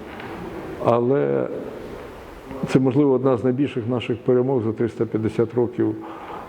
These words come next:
е, над, е, клятою Росією. І тому я хотів донести, що ми живемо в величавому часі, болючому. Ми втрачаємо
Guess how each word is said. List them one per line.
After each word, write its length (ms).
е, 40
над, 480
е, 320
клятою 420
Росією. 460
І 80
тому 600
я 100
хотів 320
донести, 420
що 160
ми 180
живемо 380
в 20
величавому 640
часі, 340
болючому. 540
Ми 100
втрачаємо 580